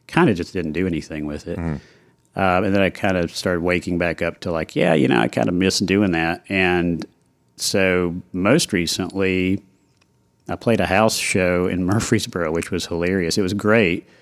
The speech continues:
Speaker 1: I think it was called Trash Fest.
Speaker 2: Oh, okay.
Speaker 1: Um, a friend of mine, uh, Delaney Fitzhugh, put it on, and, uh, it was basically a lot of, like, noise and kinda, like,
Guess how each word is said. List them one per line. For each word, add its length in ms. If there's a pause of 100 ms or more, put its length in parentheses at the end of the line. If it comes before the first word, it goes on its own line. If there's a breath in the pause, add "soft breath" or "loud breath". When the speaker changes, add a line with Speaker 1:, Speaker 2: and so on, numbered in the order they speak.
(220 soft breath)
Speaker 1:
I 40
think 140
it 40
was 80
called 220
Trash 420
Fest. 540 (300)
Speaker 2:
Oh, 140
okay. 240 (180)
Speaker 1:
Um, 300
a 20
friend 260
of 60
mine, 380
uh, 100
Delaney 400
Fitzhugh, 520
put 260
it 100
on, 540
and, 480
uh, 240 (1200 soft breath)
it 140
was 160
basically 440
a 80
lot 140
of, 60
like, 160
noise 680
and 420
kinda, 340
like, 360